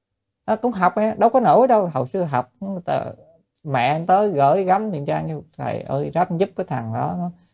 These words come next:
đó, nó, nó, nó, nó đỡ chút, nó cũng biết Phật Pháp." Hồi xưa nó cũng đi, hay đi chùa, nó, nó cũng phụ dạ, thị giả cho thầy đó đi giảng Pháp, nó quay phim, nó đi theo thời gian á. Mong nó đi tu đó mà nó không tu được.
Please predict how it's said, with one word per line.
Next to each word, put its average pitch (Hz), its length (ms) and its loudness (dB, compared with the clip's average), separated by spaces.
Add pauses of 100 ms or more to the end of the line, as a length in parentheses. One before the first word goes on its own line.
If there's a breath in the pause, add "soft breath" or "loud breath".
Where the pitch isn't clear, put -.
(160)
đó, 135 240 -2 (380 soft breath)
nó, 170 100 0
nó, 170 180 2
nó, 165 320 2
nó 170 140 2
đỡ 143 360 4
chút, 196 160 0
nó 185 100 0
cũng 175 120 -2
biết 214 160 4
Phật 113 200 -4
Pháp." 208 220 2
Hồi 131 120 -2
xưa 170 360 4
nó 180 160 0
cũng 175 440 -4
đi, 170 60 -4
hay 165 120 -2
đi 160 220 -2
chùa, 120 380 2
nó, 127 80 -2
nó 156 120 -4
cũng 160 220 -4
phụ 127 300 2
dạ, 113 220 0
thị 135 180 0
giả 127 340 2
cho 156 140 0 (380 soft breath)
thầy 117 300 2
đó 135 140 2
đi 151 240 2
giảng 135 200 2
Pháp, 208 220 2
nó 196 100 -2
quay 160 340 4
phim, 170 340 0
nó 175 80 -2
đi 170 180 2
theo 156 160 0
thời 120 200 -2
gian 151 280 4
á. 170 180 -8
Mong 175 240 4
nó 185 80 -2
đi 175 120 -2
tu 180 280 4
đó 202 80 -4
mà 165 120 -8
nó 156 100 -10
không 196 140 -10
tu 180 220 2
được. 123 160 -2